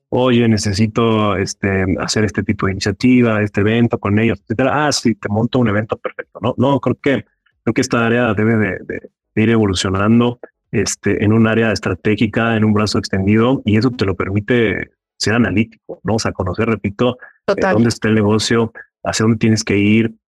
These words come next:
Speaker 1: eh, qué es lo que le duele, ¿no? O sea, qué es lo que, qué es lo que nos duele como, como negocio, dónde están los, los gaps, ¿no? Entonces, eh,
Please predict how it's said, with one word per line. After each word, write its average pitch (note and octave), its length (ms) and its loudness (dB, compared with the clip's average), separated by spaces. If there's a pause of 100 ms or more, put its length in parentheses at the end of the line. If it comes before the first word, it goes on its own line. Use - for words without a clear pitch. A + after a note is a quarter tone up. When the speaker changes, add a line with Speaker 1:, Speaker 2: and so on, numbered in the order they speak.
(220)
Speaker 1:
eh, F#2+ 200 -4
qué A#2 100 0
es A#2 40 2
lo B2 140 0
que G#2+ 140 0
le G2 120 0
duele, A2+ 380 2
¿no? G2+ 100 -2
O G2 60 0
sea, A2+ 80 -4
qué - 80 -2
es A#2 40 2
lo G2+ 60 -2
que, A#2+ 120 -2
qué A#2 260 2
es - 20 4
lo B2+ 60 2
que A2 60 0
nos F#2+ 100 0
duele A2+ 160 0
como, F#2+ 240 -4
como G2 180 -2
negocio, A2+ 640 0 (220)
dónde A2 160 4
están A2+ 280 0
los, G#2+ 260 0
los G2+ 180 0
gaps, A2+ 340 -2
¿no? A#2+ 280 0 (260)
Entonces, B2 400 0 (240)
eh, G#2+ 180 -6